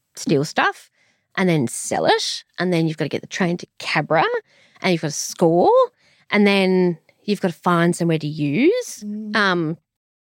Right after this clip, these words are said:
Speaker 1: he really has got the gift of the gab, that fellow. So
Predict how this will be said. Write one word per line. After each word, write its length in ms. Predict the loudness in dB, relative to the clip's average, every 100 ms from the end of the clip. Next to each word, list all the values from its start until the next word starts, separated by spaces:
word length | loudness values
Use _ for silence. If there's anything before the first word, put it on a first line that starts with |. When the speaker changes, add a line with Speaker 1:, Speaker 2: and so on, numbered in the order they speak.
| _
Speaker 1:
he 1400 | 0 2 2 0 2 2 2 2 0 0 -2 -2 -6 _ _ _
really 840 | -10 -2 0 0 0 0 0 -2 -2
has 280 | -4 -6
got 220 | -6 -8 -8
the 100 | -6
gift 320 | -6 -6 -8
of 220 | -8 -6
the 80 | -6
gab, 380 | 0 2 0 -4 _ _ _ _ _ _ _ _
that 260 | -4 -4 -6
fellow. 640 | -6 -4 0 0 0 -2 -8
So 520 | -2 2 4 2